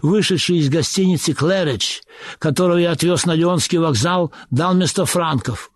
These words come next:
У меня не было сдачи, он сказал, что разменяет их внутри, и ушел, и больше не вернулся.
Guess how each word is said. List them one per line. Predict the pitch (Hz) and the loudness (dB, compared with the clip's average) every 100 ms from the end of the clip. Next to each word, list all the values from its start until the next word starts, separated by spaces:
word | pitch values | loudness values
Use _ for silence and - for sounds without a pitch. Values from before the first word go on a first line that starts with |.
| _ - | _ -2
У | |
меня | 156 | 2
не | 180 175 | 2 2
было | 175 156 | 2 2
сдачи, | 123 185 180 175 | 0 0 0 0
он | 156 | 0
сказал, | - 165 175 | 0 0 0
что | - 220 | 0 0
разменяет | 233 202 262 262 208 151 123 139 | 2 2 2 2 0 0 -2 -2
их | 120 - - | -2 -6 -4
внутри, | 190 226 214 190 131 101 _ _ _ | 0 0 2 2 2 -2 _ _ _
и | 202 | 0
ушел, | 233 240 202 - - 190 160 160 151 _ _ _ | 2 2 0 -2 0 2 2 2 0 _ _ _
и | 196 180 | -2 2
больше | 151 226 240 - 214 | 4 2 2 0 2
не | 196 196 | 2 2
вернулся. | 208 180 160 147 135 - 151 | 2 2 2 2 0 0 -2